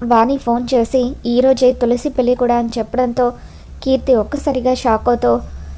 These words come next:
"రెండు పెళ్ళిళ్ళు ఒకే రోజైతే నేను ఏ పెళ్ళికని రావాలక్క? అయినా నాకు మా అన్నయ్య ఎక్కువ కాబట్టి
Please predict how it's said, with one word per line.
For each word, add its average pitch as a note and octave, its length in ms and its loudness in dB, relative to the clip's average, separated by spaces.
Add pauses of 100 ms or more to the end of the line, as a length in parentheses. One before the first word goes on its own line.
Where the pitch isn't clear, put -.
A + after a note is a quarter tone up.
(140)
"రెండు B3 280 4
పెళ్ళిళ్ళు C#4 360 4
ఒకే A3+ 320 0
రోజైతే B3 640 2
నేను B3 260 -2
ఏ A3+ 280 4
పెళ్ళికని C#4 500 2
రావాలక్క? A#3 720 2 (220)
అయినా A#3+ 340 0 (400)
నాకు B3+ 220 2
మా A#3 180 0
అన్నయ్య A#3 380 0
ఎక్కువ A#3 340 0
కాబట్టి A#3+ 560 0